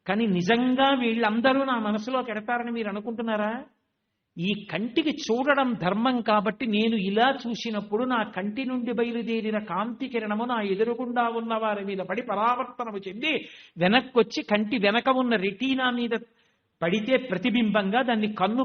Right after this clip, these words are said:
గ్రహించి ఎదురుగుండా వీళ్ళు ఉన్నారు అన్న విషయాన్ని గ్రహిస్తుంది. కానీ కన్ను పట్టుకున్న విషయాన్ని మనసు పట్టుకోవాలంటే, కన్ను దేన్ని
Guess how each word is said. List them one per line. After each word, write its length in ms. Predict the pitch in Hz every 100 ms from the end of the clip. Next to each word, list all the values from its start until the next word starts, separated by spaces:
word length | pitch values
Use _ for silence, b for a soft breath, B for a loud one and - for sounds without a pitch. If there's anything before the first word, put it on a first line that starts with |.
| -
గ్రహించి 520 | 180 180 233 - 262
ఎదురుగుండా 480 | 214 226 233 240 240
వీళ్ళు 340 | 233 220 214 202
ఉన్నారు 640 | 196 208 233 233 226 220
అన్న 160 | 214 214
విషయాన్ని 580 | 180 175 233 240 202 226
గ్రహిస్తుంది. 800 | 190 - 254 - 262 202 156 B B B -
కానీ 180 | 214 254
కన్ను 480 | - 180 220 330 320
పట్టుకున్న 440 | 311 311 302 277
విషయాన్ని 460 | 240 233 277 285 262
మనసు 340 | 220 254 302
పట్టుకోవాలంటే, 840 | 269 269 277 277 269 254 269 269 262 _ _ _ _ _ _ _ _
కన్ను 380 | - 190 254 330
దేన్ని 340 | 233 247 294